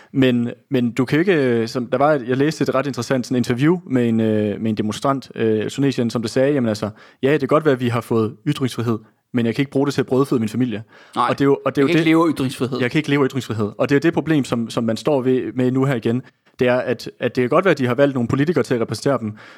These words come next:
Speaker 1: men vi kender det også fra vores eget politiske system herhjemme. Altså, bare fordi de er, de er valgt ved det her, øh, hvad kan man sige, borgerlige parlamentsvalg, du vælger dem, øh, med fire års mellemrum, og de løber for alle deres, deres, deres løfter i en valgkamp.
Speaker 2: Ja.
Speaker 1: Og den her, bare det, at du har fået nu, hvad kan man sige,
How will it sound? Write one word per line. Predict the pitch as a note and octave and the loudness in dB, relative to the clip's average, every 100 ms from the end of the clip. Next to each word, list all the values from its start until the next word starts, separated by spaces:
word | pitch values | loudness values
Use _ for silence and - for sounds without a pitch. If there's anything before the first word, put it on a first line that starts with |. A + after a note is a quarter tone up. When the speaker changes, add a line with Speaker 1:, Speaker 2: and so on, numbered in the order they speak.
| - - | -10 -4
Speaker 1:
men | A#2 | -2
vi | |
kender | A#2+ D#3 | 2 4
det | F3 | 6
også | C#3+ | 4
fra | C3 | 2
vores | A#2 B2 | -2 2
eget | C3 | 2
politiske | C3+ B2+ A#2+ | 2 -4 -2
system | - A#2+ | -2 0
herhjemme. | A2+ A2+ C3 D3+ | 2 2 0 -4
Altså, | B2+ A#2 G#2+ A2+ | -6 -2 -4 0
bare | C#3 | 0
fordi | D#3 D#3 | 0 -4
de | C3+ A#2+ | 0 0
er, | A#2 G#2+ | 0 -2
de | A#2+ | -2
er | |
valgt | A2+ C#3+ A#2+ | 0 0 2
ved | A#2 A2 | 0 0
det | B2+ | 0
her, | C3+ A2+ - - | -2 -2 -8 -6
øh, | A#2 G#2+ | 0 0
hvad | G#2 | -2
kan | |
man | G#2+ | -4
sige, | A#2 | -4
borgerlige | B2 C3 C#3+ | 0 0 0
parlamentsvalg, | B2 G#2+ D3 C#3 C3 B2 - - _ - | -2 -2 -2 0 -2 -2 -14 -20 _ -2
du | |
vælger | C3+ D#3+ | 2 2
dem, | F3+ C3+ | 2 2
øh, | A#2+ A2 G#2+ G#2+ - - - | 2 2 0 -4 -12 -14 -12
med | A#2+ A2+ G#2+ | -2 -2 -2
fire | G2+ D#3+ | 0 2
års | C#3+ C#3+ | 2 2
mellemrum, | E3+ E3 D#3 | 2 2 2
og | C#3+ | 0
de | C3 | 2
løber | D#3 | 4
for | B2 | 4
alle | B2+ | 2
deres, | C3+ A2 A2 | 2 -2 -4
deres, | A2 G#2+ A2 G#2+ | 0 0 0 0
deres | G#2 G2+ | 0 0
løfter | A#2+ - | -2 0
i | |
en | G#2+ | 0
valgkamp. | A2 A#2+ A#2 G#2 - | -2 -2 -6 -6 -6
Speaker 2:
Ja. | B2 - | -6 -2
Speaker 1:
Og | C3 - | -4 -4
den | C#3+ | -2
her, | D3+ D#3 - - | 2 2 0 0
bare | C#3 D3+ | 2 2
det, | D#3 | 2
at | C#3 | 0
du | B2 | 0
har | A#2 A2+ | -2 -2
fået | B2 B2 C3 | 0 0 2
nu, | |
hvad | C3+ C#3 | 0 0
kan | |
man | B2 | -4
sige, | - A#2+ | 0 -2